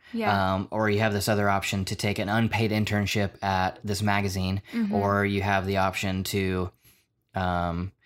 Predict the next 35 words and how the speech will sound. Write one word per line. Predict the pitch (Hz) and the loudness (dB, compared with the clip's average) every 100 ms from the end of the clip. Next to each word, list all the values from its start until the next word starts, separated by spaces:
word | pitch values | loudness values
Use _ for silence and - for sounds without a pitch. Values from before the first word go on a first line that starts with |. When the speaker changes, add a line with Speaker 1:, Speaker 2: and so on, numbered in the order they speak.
| _ 113 | _ -2
Speaker 2:
go | 113 107 | 2 4
on | 104 | 4
a, | 98 92 92 - | 4 2 0 -4
a, | 101 64 - - _ - | -6 -4 -6 -8 _ -4
one, | 113 - 107 | -2 0 2
one | 110 | 2
of | 107 | 2
those | 101 - _ - - - | 0 -6 _ -20 -20 -8
col-, | - 117 110 110 | 0 2 2 0
after | 110 120 | 0 0
college | 101 107 98 90 - | 0 0 0 -2 -4
trips | 98 - - | -4 -4 -4
Speaker 1:
Yeah, | 240 208 | -2 -2
Speaker 2:
with, | - - | -2 -4
with, | 92 233 | -4 -2
Speaker 1:
like | 220 | -2
Speaker 2:
you | 214 | -2
Speaker 1:
your | 185 | 0
Speaker 2:
know, | |
Speaker 1:
gap | 196 196 190 | -2 -4 -8
year | 180 | -10
thing. | 180 185 | -8 -4
Speaker 2:
yeah. | 90 - - | -4 -4 -8
Speaker 1:
Yeah. | 101 - - 104 | -8 -10 -6 0
Speaker 2:
Um, | 101 95 92 87 95 - - - - | 2 2 0 -2 -6 -12 -20 -12 -2
and | 107 101 95 92 - - - - - - - | 0 2 0 -4 -10 -18 -18 -18 -18 -18 -4
you're | 139 | 0
like, | 117 120 | 0 0
"Well, | 127 127 120 - - - | 2 2 2 -4 -12 -4
I | 120 | 0
mean, | 117 110 107 - - - - - - - | 2 2 0 -4 -14 -18 -18 -18 -18 -6
I | 120 | 0
don't | 123 | 2
know, | 117 | 2
the, | 110 120 | 2 0